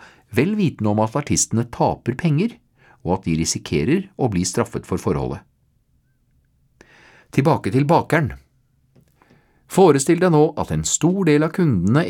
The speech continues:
en dag bestemmer seg for å slutte å betale for seg. De tar brødet og går sin vei. Etter hvert tjener ikke bakeren nok penger, og han må til slutt finne seg en annen jobb. Slik mister byen en dyktig baker.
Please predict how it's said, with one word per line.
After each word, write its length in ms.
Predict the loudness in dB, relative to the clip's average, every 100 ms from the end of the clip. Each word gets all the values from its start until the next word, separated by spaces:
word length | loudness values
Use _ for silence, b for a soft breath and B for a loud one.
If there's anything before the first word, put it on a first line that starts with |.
| -2
en 100 | 0
dag 220 | 0 0
bestemmer 340 | -2 -2 -4
seg 220 | -4 -4 -4
for 160 | -4
å 40 | -2
slutte 260 | -4 -2 -4
å 80 |
betale 320 | -4 -2 -2 -2
for 140 | -4
seg. 160 | -4 -6 -10 _ _ _ _ _ _ _ -4
De 140 | -4
tar 240 | 0 0 0
brødet 380 | 0 0 -2 -6 -4
og 140 | -4 -2
går 160 | -6
sin 160 | -4 -6
vei. 80 | -6 -12 _ _ _ _ _ _ _ b b b b b
Etter 220 | -2 0 0
hvert 180 | 0
tjener 240 | -2 0 -2
ikke 160 | -4 -4
bakeren 340 | -4 -4 -6
nok 160 | -6 -6
penger, 380 | -4 -2 -2 -6 b b b b b
og 160 | 0
han 80 | 2
må 80 | 0 -2
til 80 | -2
slutt 240 | -2 -2
finne 240 | -2 0
seg 160 | 0 -2
en 80 | 0
annen 240 | 0 0
jobb. 240 | -2 -4 -10 _ _ _ _ _ _ _ _ _
Slik 400 | -2 2 2 0
mister 320 | 0 0 0
byen 400 | 0 0 0 -2 -2
en 160 | -2 -2
dyktig 400 | -4 -8 -2 0 0
baker. 400 | -2 -8 -14